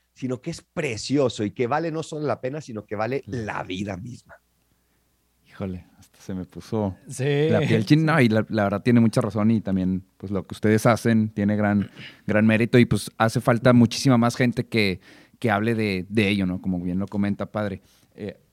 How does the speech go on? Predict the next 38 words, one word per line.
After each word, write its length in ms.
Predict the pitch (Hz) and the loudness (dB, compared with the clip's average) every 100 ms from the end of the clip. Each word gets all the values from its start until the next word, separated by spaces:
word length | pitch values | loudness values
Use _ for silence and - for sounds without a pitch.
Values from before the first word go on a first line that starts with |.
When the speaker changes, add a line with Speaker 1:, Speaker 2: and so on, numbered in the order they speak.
| - | -14
Speaker 2:
ibas 240 | 98 110 127 | -10 -8 -6
a 260 | 113 101 | -6 -4
Speaker 3:
No, 120 | 82 107 | -2 2
Speaker 2:
No, 100 | 143 | 2
Speaker 3:
adelante. 220 | 107 98 | 0 0
Speaker 2:
padre, 260 | 160 160 147 | 2 2 2
también, 420 | 165 156 156 190 | 2 4 4 4
por 120 | 208 | 2
ejemplo, 300 | 185 165 165 | 0 2 0
otro 180 | 185 151 | 0 0
tema 420 | 131 135 143 143 135 | -2 -2 0 -2 -4
que 200 | 120 101 | -6 -6
se 200 | - 107 | -4 -4
ha 120 | 104 | -2
puesto 320 | 123 120 135 | -4 -4 -4
como 220 | 131 120 | -2 -2
de 100 | 110 | -2
moda 240 | 104 113 113 | -2 0 0
últimamente 640 | 107 120 107 107 98 110 | 0 -2 -2 -4 -4 -6
y 220 | 107 92 - _ _ _ - | -6 -8 -12 _ _ _ -12
usted 380 | 123 - 143 | -10 -4 -2
dice 320 | 170 170 170 190 | -2 -2 -2 -4
que 280 | 185 165 | -4 -4
el, 160 | 151 135 _ _ _ _ _ _ - | -4 -8 _ _ _ _ _ _ -8
es 180 | 208 - | -6 -6
experto, 440 | - 151 113 127 | -6 -6 -6 -6
sí 80 | 135 | -4
es 60 | 175 | -4
experto 400 | 185 - 156 156 | -6 -2 -2 0
en 40 | |
la 100 | 156 | -2
parte 200 | 123 151 151 | -2 -4 -4
de 40 | |
la 120 | 135 | -2
teología 380 | 139 123 120 143 | -2 -4 -2 -2
del 200 | 151 147 | 0 -2
Speaker 1:
<laughs> 40 | 110 | -2
Speaker 2:
cuerpo. 540 | 156 151 147 123 117 | 2 2 0 -8 -8